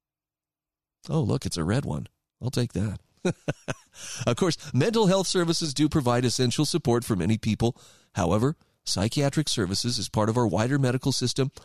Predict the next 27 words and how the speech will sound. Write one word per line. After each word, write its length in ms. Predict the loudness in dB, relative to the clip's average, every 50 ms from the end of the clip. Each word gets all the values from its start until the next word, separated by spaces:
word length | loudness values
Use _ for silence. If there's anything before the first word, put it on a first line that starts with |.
| -20 _ _ _
will 280 | 0 2 4 4 4
not 240 | 2 2 0 0 0
by 160 | 0 0 0
themselves 600 | 0 0 0 0 0 0 0 0 0 -2 -2 -6 -8 _ _ _ _ _ _ _ _
provide 280 | -4 -2 0 0 0 2
adequate 380 | 0 0 0 2 2 2 2
enough 240 | 2 2 0 0 0
solutions 500 | 0 -2 0 0 0 0 -2 -4 -4 -4
to 60 | -4 -4
lockdown-related 800 | -2 -2 -2 -2 0 0 2 2 2 2 2 0 0 0 0
emotional 460 | 0 2 2 2 0 0 0 0 0
distress. 580 | 0 0 -2 -2 -4 -6 -6 -6 -6 -6 -8 -8 -10 _ _ _ _ _ _ _ _ _ _ _ _ _ _ _ _ _ _ _ _ _ _ _ _ _ _ _ _ -20 -20 _ _ -20 -20 -20 -20 -10 _
So 140 | 0 2 2
Robert 300 | 4 4 2 2 0 0
Freuden-, 420 | 2 2 2 4 2 0 -2 -4
Freudenthal 680 | -8 -2 2 2 2 2 2 2 2 2 4 4 2 0 -6 -20 -20 -8 _
says 200 | -2 0 0 0
to 100 | 2 4
move 240 | 4 4 4 4 4
on 200 | 4 4 4 2
from 140 | 2 0 2
lockdown 440 | 2 2 2 2 0 0 0 2 2
isolationism 920 | 2 0 0 0 0 2 2 2 2 2 0 -2 -2 -2 -4 -4 -2 0
and 120 | 0 2 2
their 120 | 4 2
associated 640 | 2 2 2 0 0 0 0 0 2 2 2 2 0
distress, 560 | 0 -2 -2 -2 -4 -6 -4 -4 -6 -6